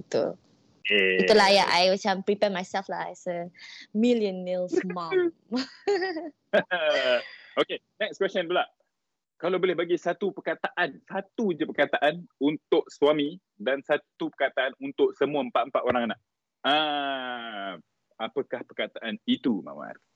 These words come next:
Speaker 1: Okey, kalau doktor Say, apa doktor Say cakap, eh? Bagi contoh,
Speaker 2: Mana?
Speaker 1: please.
Speaker 2: Sikit.
Speaker 1: Alah,
Speaker 2: Mana?
Speaker 1: come on
Speaker 2: Okey,
Speaker 1: lah.
Speaker 2: okey, macam
Speaker 1: Cakap,
Speaker 2: okey.
Speaker 1: host. Aduh.
Speaker 2: Okey,
Speaker 1: Jangan
Speaker 2: okey,
Speaker 1: pedih
Speaker 2: okey.
Speaker 1: lah gapo ni gini. Tukar host boleh tak?
Speaker 2: Okey.
Speaker 1: <laughs>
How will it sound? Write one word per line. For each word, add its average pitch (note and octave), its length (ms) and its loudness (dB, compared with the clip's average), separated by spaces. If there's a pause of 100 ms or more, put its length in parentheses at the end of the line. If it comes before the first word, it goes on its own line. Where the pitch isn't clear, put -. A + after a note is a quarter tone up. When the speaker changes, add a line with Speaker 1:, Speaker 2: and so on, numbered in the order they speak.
(640)
Speaker 1:
Okey, A3+ 200 -6
kalau C#4+ 220 4
doktor - 280 2
Say, F#4 460 -2
apa - 320 -6
doktor A3+ 280 -6
Say - 200 -6
cakap, A#3 320 -6
eh? D#4 80 -10 (140)
Bagi A#3+ 220 -4
contoh, C#4 200 4
Speaker 2:
Mana? G3+ 260 6
Speaker 1:
please. - 160 -8
Speaker 2:
Sikit. A#3+ 380 -2 (680)
Speaker 1:
Alah, G3+ 220 4
Speaker 2:
Mana? C#4 100 -2
Speaker 1:
come D#4 160 2
on C4 80 0
Speaker 2:
Okey, G3 80 0
Speaker 1:
lah. A3 140 4
Speaker 2:
okey, C#4 100 2
macam - 200 0
Speaker 1:
Cakap, - 200 -4
Speaker 2:
okey. E4 80 -6
Speaker 1:
host. A3 360 -6 (100)
Aduh. G3+ 800 -8 (260)
Speaker 2:
Okey, C3+ 160 -6
Speaker 1:
Jangan A2 120 -2
Speaker 2:
okey, B2+ 120 0
Speaker 1:
pedih A#2 100 2 (100)
Speaker 2:
okey. - 100 4
Speaker 1:
lah C4+ 160 0 (100)
gapo B3 360 -10
ni A3+ 160 -6
gini. G#3+ 360 -6
Tukar F4+ 260 -4
host A4+ 200 0
boleh F#4+ 200 2
tak? - 120 -2 (1080)
Speaker 2:
Okey. - 200 4
Speaker 1:
<laughs> - 80 -6